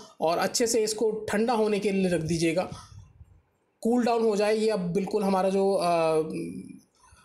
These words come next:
फ्रेंच फ्राइज है कूल डाउन हो चुके हैं। नाइफ से बहुत बढ़िया तरीके से कट रहा है, but जो फिंगर से आप प्रेस करेंगे तो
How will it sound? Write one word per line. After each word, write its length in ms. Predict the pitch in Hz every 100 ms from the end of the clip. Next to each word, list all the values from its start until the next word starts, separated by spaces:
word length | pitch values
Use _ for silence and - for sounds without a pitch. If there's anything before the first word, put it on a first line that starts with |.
| - _ -
फ्रेंच 200 | 202 214
फ्राइज 280 | 214 208 196
है 80 | 220
कूल 260 | 220 233
डाउन 160 | 233 220
हो 80 | 214
चुके 220 | 214 226
हैं। 80 | 226
नाइफ 300 | 190 190 220
से 160 | -
बहुत 280 | 214 175 220
बढ़िया 260 | 190 208 208
तरीके 220 | 202 208
से 100 | 208
कट 200 | 185 170
रहा 100 | 202
है, 60 | 208
but 180 | 214 220 - -
जो 260 | 233 233 - -
फिंगर 300 | 214 233 247
से 340 | - 170 151 - - -
आप 300 | 175 - - -
प्रेस 220 | 214 220
करेंगे 400 | 220 196 202 226 - - - -
तो 200 | 220